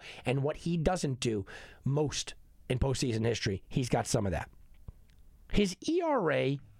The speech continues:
over his Dodger career opened up in two thousand eight, four point two six, three point three six, one, three point one seven, two point eight eight, two point seven nine, two point six zero, two point four eight, two point four three, two point three seven, two point three six, two point three nine, two point four four,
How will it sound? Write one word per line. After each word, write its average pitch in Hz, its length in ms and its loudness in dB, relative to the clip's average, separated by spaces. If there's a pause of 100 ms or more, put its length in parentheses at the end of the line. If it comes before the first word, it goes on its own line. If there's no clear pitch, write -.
(120)
over 165 260 2
his 147 120 0
Dodger 131 360 2
career 104 400 0 (560)
opened 277 300 4
up 240 140 0
in 220 40 -2
two 240 140 0
thousand 190 380 2
eight, 135 240 -2 (240)
four 330 320 4
point 269 280 0
two 226 140 4
six, 165 260 -2
three 240 180 2
point 226 220 0
three 175 160 2
six, 160 320 0
one, 196 360 2 (240)
three 247 140 2
point 180 220 2
one 151 220 0
seven, 107 380 0 (580)
two 254 100 2
point 202 300 0
eight 160 180 2
eight, 147 220 0
two 190 120 -2
point 175 240 0
seven 151 240 2
nine, 139 200 0
two 185 120 0
point 170 280 0
six 139 220 -2
zero, 127 180 2
two 196 180 0
point 175 300 -2
four 139 220 2
eight, 139 140 -2
two 190 120 2
point 180 260 0
four 151 180 2
three, 123 220 2
two - 180 2
point 180 280 0
three 147 160 0
seven, 131 300 -2
two 240 140 2
point 208 260 0
three 170 140 0
six, 160 220 -2
two - 140 0
point 202 220 -2
three 190 140 2
nine, 185 200 4
two 214 100 -6
point 190 260 0
four 185 160 2
four, 175 220 2